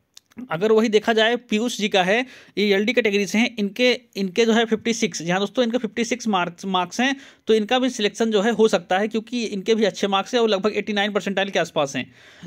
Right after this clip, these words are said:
अगर देखा जाए, अगला आपका जो है हंगरी ईटर का है, तो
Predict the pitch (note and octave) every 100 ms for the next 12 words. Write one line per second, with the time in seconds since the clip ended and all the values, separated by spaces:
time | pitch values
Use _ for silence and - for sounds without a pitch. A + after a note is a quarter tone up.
0 | - F#3+ G#3 A3+ G3+ G3+ - A#3+ A#3+ -
1 | F#3+ A3 G#3+ - G3+ F3+ A3 G#3+ G3 G3
2 | B3 - G3 A3 A3 F#3+ F#3 A#3 B3+ -
3 | _ - G#3